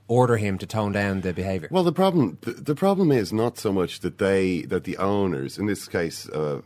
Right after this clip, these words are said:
Speaker 2: Leicester City, you're talking about a Thai family, Sri-, uh, the Sri-, uh, Srivadanapravas. They, uh, it's not a question of them looking and going, "Oh, Nigel, you know, we're a bit, a bit disappointed that you seem to have disrespected some of the, uh,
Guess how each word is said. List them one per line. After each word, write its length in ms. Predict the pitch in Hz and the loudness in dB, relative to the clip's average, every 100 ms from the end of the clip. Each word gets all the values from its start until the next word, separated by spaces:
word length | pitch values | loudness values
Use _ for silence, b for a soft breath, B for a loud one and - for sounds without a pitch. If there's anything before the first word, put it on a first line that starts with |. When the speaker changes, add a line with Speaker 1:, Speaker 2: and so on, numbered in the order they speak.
| - | -16
Speaker 2:
Leicester 560 | 55 53 78 71 - | -16 -6 -6 -6 -8
City, 240 | 71 80 71 | -8 -6 -6
you're 60 | |
talking 260 | 71 73 76 | -8 -8 -6
about 180 | 73 69 | -4 -6
a 40 | |
Thai 400 | 67 78 73 69 | -6 -6 -4 -6
family, 400 | - 73 71 69 | -6 -6 -4 -6
Sri-, 200 | - - | -6 -6
uh, 120 | 65 | -6
the 120 | 65 67 | -6 -10
Sri-, 300 | - - 76 - | -10 -6 -4 -2
uh, 380 | 69 67 64 50 - - - - 101 | 0 0 -2 -4 -12 -16 -12 -2 0
Srivadanapravas. 920 | 82 78 78 76 80 76 69 64 - - B B B - | 2 0 0 0 0 2 0 -4 -6 -20 B B B -4
They, 500 | 98 101 101 95 87 - - | 4 6 6 4 2 -4 -6
uh, 180 | 76 - | -4 -2
it's 120 | 131 | 2
not 100 | 147 | 2
a 60 | |
question 320 | 101 120 113 90 | 4 2 2 2
of 60 | |
them 220 | 98 95 | 4 4
looking 260 | 95 101 92 | 4 4 2
and 120 | 85 | 2
going, 180 | 87 85 B B - | 2 0 B B -4
"Oh, 420 | 190 175 139 98 B B - | 4 6 6 4 B B 0
Nigel, 380 | 170 180 135 | 4 6 4
you 60 | 123 | 4
know, 120 | 147 | 4
we're 220 | 135 151 | 4 4
a 60 | 127 | 2
bit, 560 | - - 156 147 151 104 | -4 -2 2 2 0 -2
a 80 | |
bit 160 | 117 160 | -2 0
disappointed 520 | 143 123 131 165 131 | -2 0 2 2 2
that 120 | 107 80 | 2 0
you 100 | 92 | -2
seem 220 | 120 110 | 0 0
to 80 | 101 | -2
have 120 | 87 | 0
disrespected 720 | 110 113 101 - 135 143 92 | 0 0 -2 0 2 2 -2
some 180 | - 110 | 0 0
of 140 | 101 | 0
the, 340 | - 101 90 85 | 0 2 4 4
uh, 140 | 80 | 4